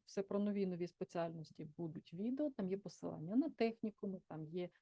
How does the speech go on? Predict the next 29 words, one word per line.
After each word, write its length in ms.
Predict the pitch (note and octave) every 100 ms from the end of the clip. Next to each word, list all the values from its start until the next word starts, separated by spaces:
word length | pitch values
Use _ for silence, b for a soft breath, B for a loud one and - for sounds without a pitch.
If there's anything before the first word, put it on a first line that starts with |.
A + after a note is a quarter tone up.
| _ -
розповідь, 500 | G3+ G3+ - F#3 -
що 360 | - - C4+
включає 640 | C#4+ - D4 - B3 A#3 A3+
в 40 |
себе 260 | - G#3 G3+
така 260 | G3+ G3
спеціальність. 720 | - G3 - F3+ E3+ F3 E3+
Вони 200 | A#3+ E4+
невеликі, 460 | D4 A3+ C4+ C4+ B3+
хвилин 340 | - G3 G3+
там 220 | - D#3 D#3
десять-п'ятнадцять, 840 | F3+ - - G3 C4 D#4 - B3+ _ _ _ _ -
де 160 | G3
можна 340 | A3+ G#3+ B3 C4
передивитися 800 | G#3+ A3 A3 D#4 F4 C4+ -
і 40 | G3
зрозуміти, 680 | G3 F#3+ - F3+ D#3+ D#3 D#3 _ _ _ G3
от 140 | -
чи 140 | - A#3+
саме 340 | - A#3 G#3+
ця 340 | - - E3+
спеціальність 760 | D#3+ - E3 F3+ D#3+ E3+ D#3 -
вас 240 | E3 -
цікавить, 560 | - - - E4+ E4+ -
що 340 | - - A#3+
би 140 | F#3+ F3+
там 300 | - D#3+ D#3
було 300 | D#3 D#3 D3+
вам 200 | D3